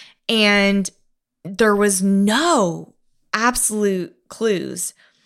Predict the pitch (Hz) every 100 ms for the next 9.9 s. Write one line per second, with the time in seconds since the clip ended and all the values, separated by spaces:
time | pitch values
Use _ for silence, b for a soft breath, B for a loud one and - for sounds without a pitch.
0 | b 208 220 202 214 202 - 190 180 185
1 | 175 175 175 240 247 233 226 196 190 180
2 | 175 170 170 165 160 - 220 214 _ _
3 | 196 170 - 220 214 208 208 190 190 180
4 | 170 - 190 185 185 180 - 185 202 220
5 | 214 202 165 - 143 - - _ _ _
6 | _ _ - - - 208 202 190 185 B
7 | B B B B B 208 226 214 254 254
8 | 254 220 185 196 - 226 214 214 208 190
9 | 180 208 202 185 - 185 175 175